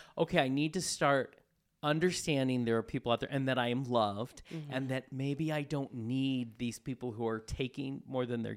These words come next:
Speaker 1: giving." But that's a
Speaker 2: Mm-hmm.
Speaker 1: big lesson
Speaker 2: It's
Speaker 1: to
Speaker 2: a
Speaker 1: be
Speaker 2: hard
Speaker 1: able to
Speaker 2: lesson.
Speaker 1: see.
Speaker 2: Yeah.
Speaker 1: Yeah.
Speaker 2: Especially when you're, uh, again, a-, and it isn't even just the people pleaser part so much.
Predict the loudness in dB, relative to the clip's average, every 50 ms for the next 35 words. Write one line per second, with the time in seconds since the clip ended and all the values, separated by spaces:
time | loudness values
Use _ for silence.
0 | -6 -8 -8 -6 -8 -10 -10 -14 -16 -18 _ -20 -20 -20 -20 -8 _ 6 6 6
1 | 6 4 4 4 6 6 6 4 4 2 0 0 0 2 2 2 0 -2 -2 -6
2 | -10 -12 -12 _ _ _ _ _ _ _ _ -4 -2 -2 0 0 0 0 0 2
3 | 2 0 0 2 0 0 2 2 2 2 2 2 0 2 2 0 0 0 0 -2
4 | -2 -2 -4 -6 -6 -6 -6 -4 -4 -6 -6 -8 -10 -14 -18 _ _ _ -6 -4
5 | -4 -4 -4 -8 -12 _ -4 -4 -4 -4 -8 -16 _ -20 -20 -10 _ -8 4 4
6 | 4 6 6 4 2 2 2 2 2 2 2 2 4 4 2 2 0 -2 -6 -14
7 | -20 -20 _ _ _ _ _ -10 -6 -2 0 0 0 0 0 0 0 2 2 2
8 | 2 2 2 0 0 0 0 0 -2 -2 -4 -6 -6 -8 -12 -8 -8 -10 -6 -4
9 | -6 -6 -2 -4 -4 -4 -2 -4 -4 -4 -4 -6 -4 -2 -2 -2 -4 -4 -4 -4
10 | -2 -2 -4 -4 -6 -8 -14 -14